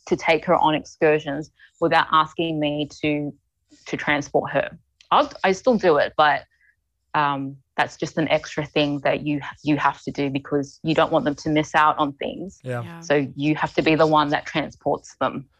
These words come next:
Speaker 2: Well, but it also gives her a, a sense of freedom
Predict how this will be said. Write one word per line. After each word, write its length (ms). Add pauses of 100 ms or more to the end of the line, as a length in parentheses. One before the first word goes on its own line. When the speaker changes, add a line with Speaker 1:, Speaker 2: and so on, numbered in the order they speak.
(140)
Speaker 2:
Well, 140
but 120
it 120
also 280
gives 300
her 600
a, 400
a 40
sense 260
of 100
freedom 640